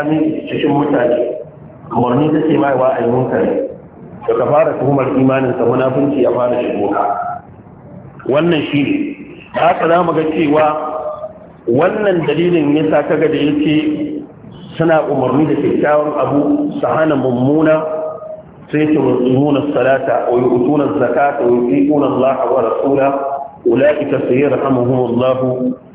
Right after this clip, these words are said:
inna Allah azizun hakim. Nan ya ce wa'ada Allahu al-mu'minina wal mu'minati jannatin tajri min tahtiha al-anharu khalidina fiha wa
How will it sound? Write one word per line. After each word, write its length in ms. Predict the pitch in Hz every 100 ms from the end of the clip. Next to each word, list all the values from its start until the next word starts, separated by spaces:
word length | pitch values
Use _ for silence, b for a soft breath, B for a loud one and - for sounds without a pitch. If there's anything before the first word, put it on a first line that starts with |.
| 147
inna 160 | 143 131
Allah 240 | 139 135 123 120
azizun 320 | 120 117 120 120
hakim. 340 | - - - - - - - -
Nan 140 | 139 151
ya 100 | 156 151
ce 80 |
wa'ada 320 | 135 147 143 143
Allahu 380 | 135 139 135 135
al-mu'minina 480 | 127 147 143 135 139
wal 200 | 127 120 131
mu'minati 480 | 139 135 135 139 131
jannatin 720 | 127 123 127 135 135 135 -
tajri 400 | 151 135 127 123
min 220 | 127 143 147
tahtiha 400 | 151 151 127 123
al-anharu 400 | 120 139 123 120
khalidina 520 | 139 123 120 131 127
fiha 260 | 135 139 135 135 - - - -
wa 160 | -